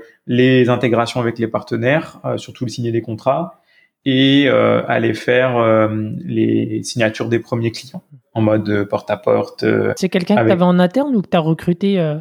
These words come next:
Speaker 1: Non, on a recruté pour, euh, il s'appelle Olivier, euh, euh, il est belge sénégalais, et on, on l'a, ça a été un peu par chance parce qu'on avait un autre profil qu'on avait recruté, euh, enfin, qu'on avait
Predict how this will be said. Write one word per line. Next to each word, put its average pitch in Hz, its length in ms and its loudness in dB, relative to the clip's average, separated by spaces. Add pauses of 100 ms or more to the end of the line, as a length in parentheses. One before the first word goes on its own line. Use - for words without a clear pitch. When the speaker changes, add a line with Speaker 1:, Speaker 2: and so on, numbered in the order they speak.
Speaker 1:
Non, 127 140 0
on 139 140 2
a 135 60 4
recruté 123 440 0
pour, 135 400 0
euh, 110 80 2
il 110 60 -2
s'appelle 120 260 -2
Olivier, 117 580 2
euh, 110 260 2 (560)
euh, 107 420 4
il 104 200 -2
est 107 40 -4
belge 107 240 -2
sénégalais, 110 840 0
et - 60 -2
on, 110 140 0
on 107 280 -4
l'a, 104 360 -4 (600)
ça - 160 -2
a 131 40 2
été 127 180 0
un 139 160 2
peu 185 180 0
par - 200 -6
chance 143 360 0
parce 110 160 -2
qu'on 120 140 -6
avait 113 260 0
un 123 180 0
autre 151 160 0
profil 139 320 0
qu'on 131 140 0
avait 117 160 2
recruté, 117 640 0 (140)
euh, 110 440 2 (680)
enfin, 117 160 -6
qu'on 113 220 0
avait 110 420 2